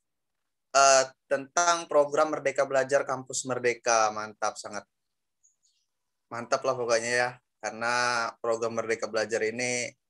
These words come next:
menurut saya juga keren, karena kita juga bisa belajar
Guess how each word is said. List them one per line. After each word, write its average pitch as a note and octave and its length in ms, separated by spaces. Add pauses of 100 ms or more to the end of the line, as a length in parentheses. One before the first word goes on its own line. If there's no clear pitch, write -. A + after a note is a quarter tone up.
(140)
menurut G#2+ 220
saya G#2+ 160
juga G#2+ 400 (560)
keren, B2+ 400 (560)
karena C3 560 (160)
kita A#2 160
juga A#2+ 240
bisa B2+ 320
belajar G#2+ 480